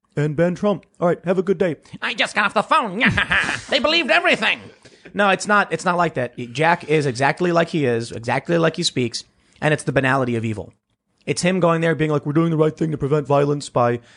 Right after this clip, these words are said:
silencing seventy-four million people who are extremely angry right now. And I know that they just stormed the Capitol and they were all extremely angry and there was several people who died.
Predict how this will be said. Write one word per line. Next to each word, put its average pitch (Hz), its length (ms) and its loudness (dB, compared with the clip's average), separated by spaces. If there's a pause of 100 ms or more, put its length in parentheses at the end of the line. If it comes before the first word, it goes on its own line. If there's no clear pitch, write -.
(140)
silencing 147 600 0
seventy-four 131 520 0
million 131 380 0
people 135 320 -4
who 123 80 0
are 123 80 2
extremely 127 400 -4
angry 131 260 -2
right 131 200 0
now. 127 300 -4 (280)
And 143 140 2
I 156 60 4
know 185 140 2
that 190 140 2
they 180 100 4
just 165 220 -2
stormed 160 320 0
the 147 40 0
Capitol 147 600 0
and 123 160 -4
they 127 60 2
were 135 100 2
all 139 100 4
extremely 147 480 -4
angry 143 420 -2
and 131 140 -4
there 123 80 -2
was 117 160 -6 (160)
several 160 220 2
people 156 220 -2
who 131 60 -2
died. 139 360 0